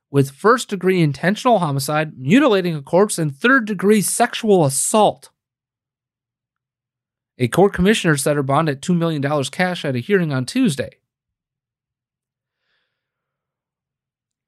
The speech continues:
The details that I don't want to get into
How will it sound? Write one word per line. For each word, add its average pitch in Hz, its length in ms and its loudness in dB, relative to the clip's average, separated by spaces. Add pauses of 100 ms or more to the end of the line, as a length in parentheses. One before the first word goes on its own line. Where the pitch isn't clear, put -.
(1300)
The 151 380 4
details 170 600 0
that 139 120 -2
I 127 100 -2
don't 135 240 0
want 147 160 0
to 135 60 -2
get 131 200 -2
into 131 540 -4